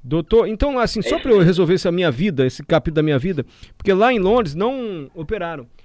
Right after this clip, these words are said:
Speaker 1: Eu acho que colocaram esse duplo J pra ela aguentar, porque ela aguentou a viagem, e ele falou, "Você vai aguentar mais uns vinte dias, chegando no seu país, você corre pro médico." Chegou aqui,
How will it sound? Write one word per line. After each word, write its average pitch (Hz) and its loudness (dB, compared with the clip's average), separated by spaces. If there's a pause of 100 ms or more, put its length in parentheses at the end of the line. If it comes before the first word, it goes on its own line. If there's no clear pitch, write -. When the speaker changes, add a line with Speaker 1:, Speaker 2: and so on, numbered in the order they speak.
(120)
Speaker 1:
Eu 185 -10
acho 226 -6
que 226 -14
colocaram 247 -6
esse 175 -10
duplo 147 -8
J 147 -8
pra 165 -6
ela 190 0
aguentar, 180 -2
porque 208 2
ela 208 4
aguentou 202 2
a 175 2
viagem, 214 0 (500)
e 170 -10
ele 175 0
falou, 160 -6
"Você 139 -10
vai 151 0
aguentar 165 -2
mais 170 -2
uns 143 -4
vinte 160 -8
dias, 175 -2
chegando 180 0
no 285 -4
seu 214 -2
país, 185 2
você 214 -4
corre 190 0
pro 247 -8
médico." 160 -2
Chegou 156 -6
aqui, 180 -10